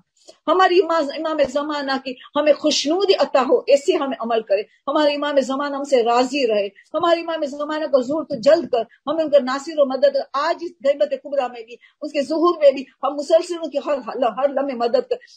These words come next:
जिस तरह उम्मुल बनीन ने इमामों की मदद की, जिस तरीके से इमाम, इमाम, इमामों की मदद उम्मुल बनीन ने जो की है, उनकी जान कुर्बान की इमाम पे, इमाम वक्त पे, इस तरह हमें भी हमारी जान, हम औलाद की जान, सब चीज कुर्बान करके उम्मुल बनीन के नक्शे कदम चल के,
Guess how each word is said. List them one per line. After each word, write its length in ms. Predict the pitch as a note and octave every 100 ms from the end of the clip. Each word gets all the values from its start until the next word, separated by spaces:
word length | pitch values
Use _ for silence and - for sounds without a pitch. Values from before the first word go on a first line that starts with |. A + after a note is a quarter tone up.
| A3+
जिस 160 | D#4+
तरह 160 | D4+ C#4+ B3
उम्मुल 300 | F4 F#4+ E4
बनीन 340 | C4+ C4+ C4
ने 120 | A3+ - _
इमामों 400 | D#4 D#4 G4 F#4
की 120 | F4+ C4+
मदद 300 | B3 A#3+ B3
की, 200 | G#3+ - - - -
जिस 160 | F#4
तरीके 300 | E4 E4 E4
से 140 | E4 C#4+
इमाम, 320 | D4+ D#4 C#4+
इमाम, 280 | D#4 D#4 D4 C#4+
इमामों 360 | D#4 E4 D#4+
की 140 | C#4+ C4+
मदद 300 | C4+ C4+ -
उम्मुल 260 | D#4 F#4 E4+
बनीन 280 | C#4+ C#4+ C#4+
ने 100 | B3+
जो 120 | A#3+ A#3+
की 160 | D#4 F4+
है, 140 | A#3+ G3 - -
उनकी 260 | C#4+ C4+ F#3+
जान 300 | C4 E4 F#4
कुर्बान 460 | D4 C4+ D4 E4
की 220 | C#4 C#4+ C4+
इमाम 300 | C#4 D4 C4+
पे, 140 | A3+ - _ C4+
इमाम 280 | C4+ C4+ A3+
वक्त 280 | G#3+ E4 -
पे, 140 | B4+ B4 - -
इस 140 | C#4+
तरह 260 | C#4+ G#3 B3+
हमें 220 | D4 D4
भी 80 | C4+
हमारी 280 | C4 C4 A3
जान, 240 | B3+ C#4
हम 120 | B3+
औलाद 340 | A#3 B3+ C4+ C4+
की 80 | B3
जान, 180 | A#3 A3+ _ -
सब 240 | - F#4+
चीज 180 | F#4+ E4+ -
कुर्बान 400 | C#4 C4 E4 D#4+
करके 260 | D4 C#4+ C4+
उम्मुल 360 | C#4 D4 D4 A#3+
बनीन 320 | B3 E4 G#4
के 120 | F4+
नक्शे 360 | D4+ E4+ - F#4+
कदम 240 | D4 B3+ B3
चल 180 | - A#3+
के, 180 | A#3+